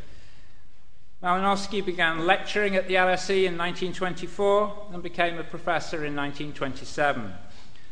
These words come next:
And in the years from then until he left for America,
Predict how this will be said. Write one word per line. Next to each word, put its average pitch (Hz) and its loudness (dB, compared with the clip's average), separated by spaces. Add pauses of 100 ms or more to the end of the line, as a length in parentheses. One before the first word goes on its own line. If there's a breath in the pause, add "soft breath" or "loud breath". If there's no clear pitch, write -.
(440 loud breath)
And 156 -2
in 156 0
the 151 0
years 185 6
from 175 -4
then 170 4
until 147 -2
he 143 -2
left 160 0
for 160 -4
America, 147 0